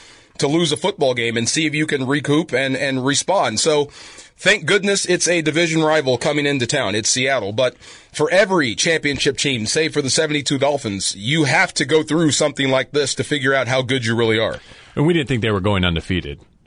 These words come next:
Speaker 2: We didn't think this was a sixteen and oh team, did
Speaker 1: Well,
Speaker 2: we?
Speaker 1: <laughs> I
Speaker 2: Against
Speaker 1: mean,
Speaker 2: this schedule?
Speaker 1: if you buy into the Sean McVay philosophy of one game at a time, and
Speaker 2: He may have. He may have thought they could have won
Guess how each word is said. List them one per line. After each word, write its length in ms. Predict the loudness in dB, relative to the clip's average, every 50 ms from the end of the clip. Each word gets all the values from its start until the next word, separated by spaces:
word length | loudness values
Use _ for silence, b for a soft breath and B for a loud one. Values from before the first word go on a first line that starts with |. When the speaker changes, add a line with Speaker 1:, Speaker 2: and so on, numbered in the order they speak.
| _ _
Speaker 2:
We 100 | 0 2
didn't 140 | 2 2
think 120 | 0 0 0
this 160 | -2 -4 -2
was 80 | -4 -4
a 80 | -4
sixteen 420 | -2 -4 -4 -4 -2 -4 -4 -2 -4
and 100 | -4 -6
oh 100 | -8 -8
team, 240 | -8 -8 -6 -2
did 60 | 0 2
Speaker 1:
Well, 200 | 4 4 4 2
Speaker 2:
we? 480 | 2 -4 -8 -10 -10 -8 0 2 2
Speaker 1:
<laughs> 0 |
I 800 | 2 4 4 4 4 4 2 0 0 0 0 -4 -8 -4 0 2 2
Speaker 2:
Against 60 | 2
Speaker 1:
mean, 220 | 2 0 2 2
Speaker 2:
this 140 | 2 0 0
schedule? 480 | 0 0 0 0 2 2 2 2 4 4
Speaker 1:
if 160 | 2 2 2 2
you 100 | 0 2
buy 260 | 4 6 6 6 6
into 360 | 6 4 2 2 0 0 2
the 140 | 2 2 2
Sean 300 | 2 2 2 4 2 4
McVay 440 | 2 2 -2 2 4 4 4 4 2
philosophy 680 | 2 2 4 4 4 4 2 0 -2 -2 -2 -2 0 0
of 120 | 0 2
one 260 | 2 2 2 2 2
game 260 | 2 2 2 2 0
at 100 | 0 0
a 40 | 0
time, 400 | 0 0 0 2 2 2 2 2
and 140 | 0 2 2
Speaker 2:
He 140 | 2 4 4
may 200 | 2 2 0 0
have. 440 | 0 0 0 0 -2 -4 -6 -12 _
He 140 | _ -2 0
may 160 | 2 2 2
have 120 | 2 0 0
thought 200 | 0 -2 0 0
they 120 | -2 -2
could 180 | 0 0 0 0
have 120 | 2 2
won 380 | 2 2 2 2 2 0 0